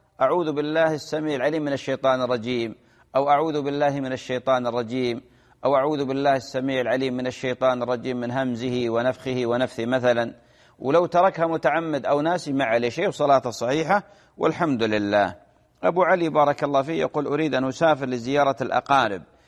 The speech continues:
يقول: "هل علي أضحية؟" يقول: "أنا أضحي كل سنة، لكن السنة ناوي إني أزور بناتي وعيالي وأقاربي،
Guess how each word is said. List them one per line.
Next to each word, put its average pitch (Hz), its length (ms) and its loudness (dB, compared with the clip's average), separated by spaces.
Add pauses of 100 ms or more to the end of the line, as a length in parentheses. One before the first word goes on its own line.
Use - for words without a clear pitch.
(200)
يقول: 151 220 -6
"هل 180 160 0
علي 170 260 2
أضحية؟" 147 380 -2
يقول: 147 220 -2
"أنا 175 160 -2
أضحي 180 300 0
كل 175 200 -6
سنة، 113 260 -2
لكن 165 300 -2
السنة 180 440 -2 (360)
ناوي 170 280 2
إني 151 220 -2
أزور 147 280 -2
بناتي 135 520 0
وعيالي 131 480 2
وأقاربي، 131 640 2